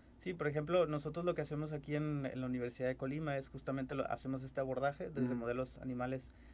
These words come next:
Speaker 1: eh, más sencillos de, de
Speaker 2: Sí.
Speaker 1: trabajar, también por las cuestiones éticas, con modelos de ratones, y justamente lo que nosotros hace-, hacemos aquí es trazar cómo se van dando estas señales que van guiando el crecimiento del cerebro.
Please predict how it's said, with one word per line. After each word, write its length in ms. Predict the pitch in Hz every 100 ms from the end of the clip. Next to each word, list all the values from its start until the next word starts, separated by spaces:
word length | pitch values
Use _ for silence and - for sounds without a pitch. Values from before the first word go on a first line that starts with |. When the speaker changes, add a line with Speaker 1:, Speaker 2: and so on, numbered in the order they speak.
| -
Speaker 1:
eh, 240 | 135 127 120
más 160 | 139 135
sencillos 500 | 135 123 123 131 123
de, 220 | 117 107
de 140 | 104
Speaker 2:
Sí. 60 | 113
Speaker 1:
trabajar, 480 | 113 117 127 160 151
también 200 | 127 113
por 140 | 120
las 120 | 117
cuestiones 400 | - 117 117 117
éticas, 440 | 143 139 135 127 120
con 220 | - 113
modelos 320 | 113 113 117
de 80 | 120
ratones, 520 | 110 107 135 131 131 - - - -
y 60 | 127
justamente 440 | 131 139 135 135
lo 120 | 131
que 80 | 123
nosotros 340 | 120 120 135
hace-, 220 | - 131 -
hacemos 340 | 120 131 127
aquí 280 | 127 - 135
es 160 | 127 -
trazar 440 | 127 123 131 131 -
cómo 180 | - 135
se 140 | 131
van 160 | 123 127
dando 280 | 127 127 127
estas 280 | 120 135 127
señales 580 | 131 135 143 131 131 -
que 80 | 120
van 200 | 120 127
guiando 280 | 135 147
el 80 | 135
crecimiento 520 | 123 117 127 123 120
del 100 | 127
cerebro. 400 | 117 127 135 165